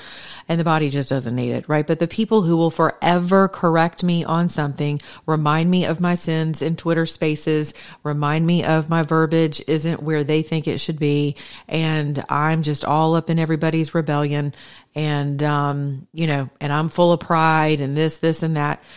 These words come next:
These are the same people who will blow me up in back channels telling me their personal problems,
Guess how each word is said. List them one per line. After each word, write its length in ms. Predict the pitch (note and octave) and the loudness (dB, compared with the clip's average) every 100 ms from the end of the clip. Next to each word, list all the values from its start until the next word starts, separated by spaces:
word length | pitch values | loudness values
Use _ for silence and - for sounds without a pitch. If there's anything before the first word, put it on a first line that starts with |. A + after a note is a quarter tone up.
| - - | -12 -4
These 200 | D#3 C#3 | -2 -2
are 60 | |
the 100 | C#3 | -4
same 340 | C#3 F#3+ G3+ G3+ | -2 2 2 2
people 320 | G3+ F3+ E3+ | 2 2 4
who 100 | D#3 | 2
will 80 | C#3+ | 2
blow 240 | D3+ F3 | 4 4
me 160 | F#3 E3+ | 4 2
up 160 | D#3+ | 2
in 80 | D#3 | 2
back 240 | D#3 D#3 | 2 0
channels 420 | - D#3 D3+ D3+ D3 | -2 -2 0 -2 -2
telling 300 | D3+ D3 C#3+ | -4 -2 -2
me 100 | C#3+ | -2
their 160 | C#3+ | -4
personal 520 | C#3 D#3 D#3 F3 E3 | -2 -2 0 0 0
problems, 640 | D#3+ D#3 D3 C#3+ D3 C#3+ | 0 -2 0 0 -2 -4